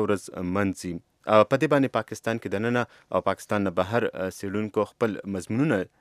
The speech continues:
چاپ کړي دي او ټولو، آه، په دې باندې خپلې پوښتنې را، آه، پوښتنې راوچتې کړي دي. پروفیسر امیرزاده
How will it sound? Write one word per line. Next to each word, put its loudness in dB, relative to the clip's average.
چاپ 0
کړي 0
دي 2
او 6
ټولو، 4
آه، 2
په 0
دې 0
باندې 0
خپلې 2
پوښتنې 2
را، -2
آه، -2
پوښتنې -2
راوچتې -6
کړي -2
دي. -2
پروفیسر 2
امیرزاده 2